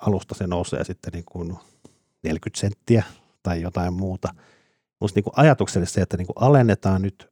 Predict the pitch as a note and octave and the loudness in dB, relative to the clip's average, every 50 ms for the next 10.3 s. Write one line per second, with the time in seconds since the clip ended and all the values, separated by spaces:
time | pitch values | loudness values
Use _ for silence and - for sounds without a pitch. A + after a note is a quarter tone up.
0 | _ _ - G#2+ A2+ A2 G#2 G2+ F#2 F#2 - - - - G#2 - - - - - | _ _ 2 4 4 6 6 4 2 0 -2 -2 -4 -4 -6 -8 -8 -10 -12 -12
1 | - - A#2+ A#2+ A2+ G2+ - - F2 E2 E2+ F2 F2+ F2+ F2 E2+ E2 E2+ E2+ - | -4 2 4 4 4 4 2 0 0 0 0 -2 -2 -4 -4 -4 -6 -6 -8 -10
2 | - - A#2 - - F#2 D2+ - - - _ - - - - _ _ _ _ - | -8 -8 -6 -4 -2 -2 -2 -4 -6 -6 _ -18 -18 -18 -20 _ _ _ _ 0
3 | A2 G#2+ G2+ F#2 - _ - F#2 F2 E2+ - F2+ F2 F2+ - - _ _ _ _ | 2 2 2 0 -2 _ -6 -6 -6 -4 -6 -8 -8 -8 -10 -14 _ _ _ _
4 | - - - E2+ F2 - - G2+ G2 F2+ - - - - - - - - _ G2+ | -10 -6 -4 -4 -4 -2 0 2 2 2 0 -2 -4 -6 -6 -6 -12 -20 _ -12
5 | - - - - E2 D#2+ - F2 F2 F#2+ G2+ - - - - - E2 D#2+ E2 D#2+ | -12 -12 -10 -10 -12 -10 -8 -8 -6 -6 -6 -6 -8 -8 -8 -6 -6 -6 -6 -8
6 | E2+ - - F2+ F2 F2 - _ G#2 G2 F#2 G#2+ A2 G#2 F#2 E2+ D2+ - - - | -10 -10 -10 -12 -12 -12 -10 _ -10 -6 -2 0 0 0 0 -2 -8 -10 -8 -6
7 | D#2+ E2 - _ _ _ - - E2 D2+ C2+ - - - - - - - A2 - | -8 -8 -8 _ _ _ -4 -4 -4 -4 -4 -8 -12 -10 -10 -10 -10 -10 -10 -10
8 | - - - - - - - - _ _ _ _ _ _ _ _ _ _ _ _ | -12 -10 -10 -12 -12 -14 -18 -20 _ _ _ _ _ _ _ _ _ _ _ _
9 | _ _ _ _ _ _ _ _ - A2 - - - G2+ F#2+ F#2+ F#2 G#2+ G2+ G2 | _ _ _ _ _ _ _ _ -14 -14 -8 -4 -2 -2 -2 0 -2 -2 -4 -4
10 | - G2+ F#2+ F#2 - | -4 -4 -8 -8 -10